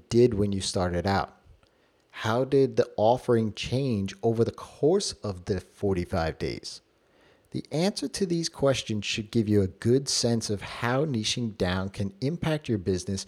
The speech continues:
and move your business forward. I do know how it can impact your business because I've done it myself four specific times, three of which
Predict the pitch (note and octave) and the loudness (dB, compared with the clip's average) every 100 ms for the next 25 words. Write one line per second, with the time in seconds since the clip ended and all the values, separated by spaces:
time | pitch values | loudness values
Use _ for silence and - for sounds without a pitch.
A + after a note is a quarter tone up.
0 | - - - - C3 C#3 C3 G#2 G#2+ A#2+ | -12 -20 -20 -6 -2 -2 -2 2 6 6
1 | C#3 A2 G#2 A#2 A2+ A2 - - - C3 | 4 0 2 2 2 -2 -4 -6 4 6
2 | D3 - - _ _ _ _ _ _ _ | 6 0 -12 _ _ _ _ _ _ _
3 | _ - - _ - A2+ E3+ E3+ G#2+ B2+ | _ -20 -20 _ -4 0 0 0 0 0
4 | E3 C3 G2+ E2+ D2 - _ - _ _ | 2 2 2 2 -2 -8 _ -20 _ _
5 | _ _ - G#2+ G#2 F#2 G#2+ G2 F2+ - | _ _ 0 2 4 2 0 -2 -2 -4
6 | F#2+ F2 E2+ E2+ _ _ _ _ F#2+ F#2 | -6 -2 -2 -2 _ _ _ _ -6 -4
7 | F2 E2 - D#2+ - - - C#3 B2+ A#2+ | -2 -2 -4 -8 -8 -8 -6 -2 0 0
8 | F#2+ - B2 D3 E3+ B2+ B2 - A2 G#2+ | -2 4 6 6 2 -2 -2 2 2 2
9 | - - - C#3 E3 F#3 G3+ - D#3+ - | -2 -18 0 4 6 6 2 -2 0 0
10 | D#3+ E3 - - D3 F3 F2+ - - - | 0 -4 -8 -4 0 0 -2 -6 -16 -20
11 | - _ - - G#2+ F3+ G#3+ B2 G2 G#2+ | -20 _ -20 -6 0 2 4 4 4 4
12 | G#2 | 2